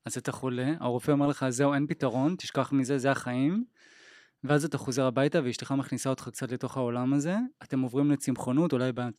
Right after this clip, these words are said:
בהמשך לטבעונות, ומה, מתי אתה מרגיש, "וואלה, יש קשר"?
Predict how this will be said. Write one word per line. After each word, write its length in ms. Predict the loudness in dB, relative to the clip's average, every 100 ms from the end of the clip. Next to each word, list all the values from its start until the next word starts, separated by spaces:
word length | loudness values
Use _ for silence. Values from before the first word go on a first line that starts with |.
| -12
בהמשך 440 | -6 -4 -2 -2
לטבעונות, 540 | -4 -4 -2 2 2 0
ומה, 300 | -2 -2 -2
מתי 280 | -4 -2 0
אתה 260 | 2 2
מרגיש, 380 | 2 -2 -4 0
"וואלה, 220 | 2 2
יש 160 | 2 0
קשר"? 440 | 0 0 0 -4